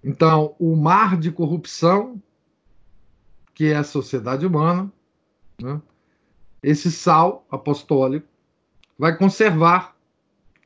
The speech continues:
algo nessa, nesse mar de corrupção, né? Farol brilhando na noite, lux mundi.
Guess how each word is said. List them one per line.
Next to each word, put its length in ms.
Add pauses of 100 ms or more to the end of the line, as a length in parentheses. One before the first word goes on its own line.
(200)
algo 500 (240)
nessa, 720 (560)
nesse 440
mar 320
de 100
corrupção, 680
né? 140 (2500)
Farol 680
brilhando 840
na 300
noite, 720 (840)
lux 400
mundi. 680